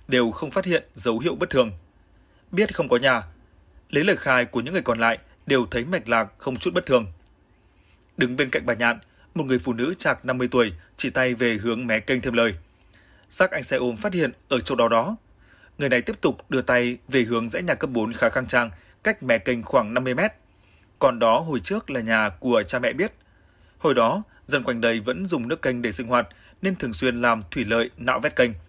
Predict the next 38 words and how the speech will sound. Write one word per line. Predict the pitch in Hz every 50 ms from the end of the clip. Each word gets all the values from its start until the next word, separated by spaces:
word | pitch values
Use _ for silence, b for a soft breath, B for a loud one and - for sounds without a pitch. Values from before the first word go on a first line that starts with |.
| b b b b b b b
Vì | - 143 135
vậy, | 107 127 123 117
kênh | 110 - 139 127 117
tuy | - 131 117
nhỏ | 123 123 117 - 90 - - _ -
nhưng | 131 123 117 131
nước | 175 214 - -
chảy | - 139 127 -
xiết | - 151 160 -
lắm. | 117 120 160 214 - b b b b b b b b b b b b b b
Vậy | 127 143 135
mà, | 117 123 120 117 107 92 b b b b b
khi | - - 220
được | 185 151 -
phát | 196 196 -
hiện | 165 143 - 113
chiếc | - - 123
bao | 127 131 131
tải | - 139 123 113 104 98
cứ | - - 190
lập | 202 185 120
lờ | 120 117 113 107 95 b b b
chứ | - - 127 123
không | 117 - 151 135 123
trôi | - - 135 120
đi, | 123 123 117 95 82 b b b b b
dù | - - 131 123 110
không | - 160 151 143
bị | 143 120
vướng | - 123 117 110 131 175
bởi | 180 170 117
cái | 92 110 107
gì | 104 131 123 107 85 b b b b
nên | 143 131 123
ai | 123 113 110 104
cũng | 90 - - 185
hoảng | 190 175 120 110
sợ." | - 113 113